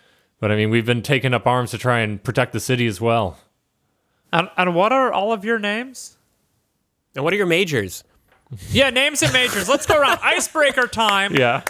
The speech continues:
Speaker 1: Hi,
Speaker 2: Hi.
Speaker 1: my name's Kyle. <laughs>
Speaker 2: Hi, Kyle.
Speaker 1: I'm a, I'm an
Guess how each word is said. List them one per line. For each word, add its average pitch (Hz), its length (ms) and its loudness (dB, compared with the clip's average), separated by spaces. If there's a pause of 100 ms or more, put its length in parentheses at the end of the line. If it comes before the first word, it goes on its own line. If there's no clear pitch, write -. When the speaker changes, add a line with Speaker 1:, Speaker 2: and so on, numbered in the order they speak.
(120)
Speaker 1:
Hi, 180 540 4
Speaker 2:
Hi. 240 260 0
Speaker 1:
my 196 200 2
name's 254 360 -6
Kyle. 147 680 0 (760)
<laughs> - 840 -10
Speaker 2:
Hi, 320 240 2
Kyle. 262 640 0 (560)
Speaker 1:
I'm 175 300 2
a, 160 260 2
I'm 170 280 0
an 156 280 0